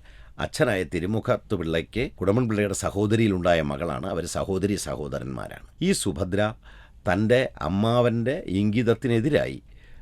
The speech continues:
രാ-, മാർത്താണ്ഡവർമ്മയെ രക്ഷിക്കാനും അദ്ദേഹത്തെ രാജസ്ഥാൻ എത്തിക്കുന്നതിനും വേണ്ടി നടത്തുന്ന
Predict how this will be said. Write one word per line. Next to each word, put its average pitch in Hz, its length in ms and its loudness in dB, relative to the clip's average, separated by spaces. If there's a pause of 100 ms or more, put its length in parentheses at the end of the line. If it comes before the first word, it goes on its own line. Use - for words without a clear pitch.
(160)
രാ-, 80 160 0 (100)
മാർത്താണ്ഡവർമ്മയെ 95 760 4
രക്ഷിക്കാനും 104 760 -2
അദ്ദേഹത്തെ 92 420 -2
രാജസ്ഥാൻ 101 540 0
എത്തിക്കുന്നതിനും 101 560 2
വേണ്ടി 76 200 -2
നടത്തുന്ന 71 440 -6